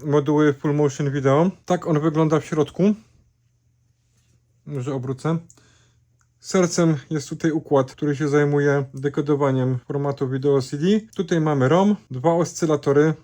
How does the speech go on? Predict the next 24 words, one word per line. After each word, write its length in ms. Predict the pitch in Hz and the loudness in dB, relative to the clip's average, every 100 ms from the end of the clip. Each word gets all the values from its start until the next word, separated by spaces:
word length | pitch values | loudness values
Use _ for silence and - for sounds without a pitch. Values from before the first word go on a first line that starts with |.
| - | -10
nie 160 | 147 | -4
mam 160 | 143 131 | -2 -2
pojęcia 460 | 139 135 135 131 120 | -2 -2 -2 -4 -6
co 140 | 135 | -4
one 160 | 127 127 | -2 -2
robią, 360 | 123 147 175 175 - | 0 0 -2 -4 -2
trochę 320 | 208 202 190 | 0 2 0
kondensatorów, 840 | 185 165 165 165 160 185 175 165 | 0 0 0 -2 -2 0 0 -2
stabilizator 760 | - 165 139 156 147 165 165 156 | -4 -4 -2 -2 0 -2 -2 -2
napięcia. 600 | 151 151 165 165 175 170 156 | -2 0 -2 0 0 0 0
Wiem, 340 | 165 214 196 | 2 4 2
że 420 | 147 165 175 175 135 131 | 2 2 4 2 -4 -4
ten 200 | 202 196 | 0 2
moduł, 480 | 180 156 165 190 196 175 | 2 2 2 2 -2 -4
prócz 380 | - 226 - - | -2 -2 -4 -6
samej 360 | 196 190 180 | 0 2 2
dekompresji, 880 | 165 165 175 165 170 151 - 185 220 - | 0 -2 -4 -2 -2 -2 -2 -2 -2 -2
robi 480 | 156 180 180 190 170 | -4 -2 -2 -4 -4
również 600 | 175 175 175 170 - - _ | -4 -6 -4 -6 -10 -20 _
skalowanie 720 | - - 190 185 180 190 190 | -20 -6 0 2 4 2 2
obrazu 540 | 180 180 151 123 113 110 - | 2 4 4 4 -2 -6 -8
do 180 | 151 156 | -2 0
rozdzielczości 680 | 156 156 147 170 160 - | 0 0 -2 -4 -6 -10
pal. 340 | - 160 139 | -4 0 0